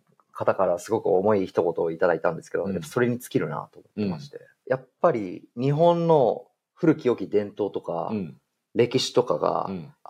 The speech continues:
Speaker 1: 後継ぎがいないとか、
Speaker 2: うん。
Speaker 1: そういうところでどんどんどんどん停滞し-、する中で、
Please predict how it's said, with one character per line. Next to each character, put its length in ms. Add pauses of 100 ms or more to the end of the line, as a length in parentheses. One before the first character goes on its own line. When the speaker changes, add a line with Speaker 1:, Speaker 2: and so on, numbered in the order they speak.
Speaker 1:
後 180
継 140
ぎ 100
が 80
い 80
な 120
い 60
と 80
か、 320
Speaker 2:
う 60
ん。 160
Speaker 1:
そ 160
う 20
い 40
う 20
と 100
こ 100
ろ 120
で 320
ど 100
ん 60
ど 100
ん 80
ど 100
ん 40
ど 80
ん 40
停 200
滞 160
し-、 120 (200)
す 280
る 120
中 240
で、 280